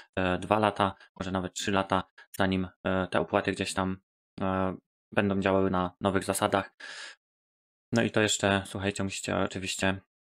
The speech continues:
e, zdawać sobie sprawę, że to niekoniecznie będą takie mega niskie opłaty. Może to być właśnie też, e, przy dużym ruchu i dolar, dwa dolary, także,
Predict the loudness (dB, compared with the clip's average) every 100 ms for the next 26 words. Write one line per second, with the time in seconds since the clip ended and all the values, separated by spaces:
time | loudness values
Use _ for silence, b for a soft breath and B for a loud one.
0 | _ _ _ _ -6 -2 0 0 -4 _
1 | _ _ -2 0 0 -2 -4 0 0 0
2 | 0 -2 -2 0 -2 -2 -4 -4 -4 -4
3 | -2 -2 -2 -2 2 0 0 -2 0 0
4 | 2 0 -4 B B B -4 0 2 0
5 | 0 0 0 -2 0 0 0 -2 0 0
6 | -2 -4 _ _ 0 2 2 0 2 0
7 | -2 0 0 0 -4 -2 0 2 4 2
8 | -2 -2 2 4 2 0 -4 -2 -2